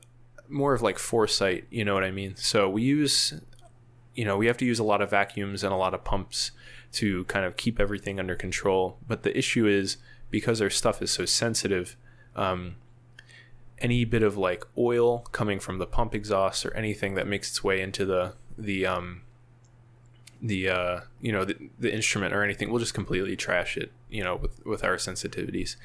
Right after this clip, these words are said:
The other thing is, um, when we're u-, when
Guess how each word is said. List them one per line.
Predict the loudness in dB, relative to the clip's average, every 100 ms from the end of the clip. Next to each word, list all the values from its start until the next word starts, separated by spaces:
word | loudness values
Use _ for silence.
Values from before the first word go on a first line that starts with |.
| -16 -16 -6
The | 2
other | 4 4
thing | 2 2
is, | 2 2 0
um, | 0 -2 -2 -4 -10 -16 -18 -18 -14
when | -4 -2
we're | 0 0
u-, | 0 -2
when | -2 -2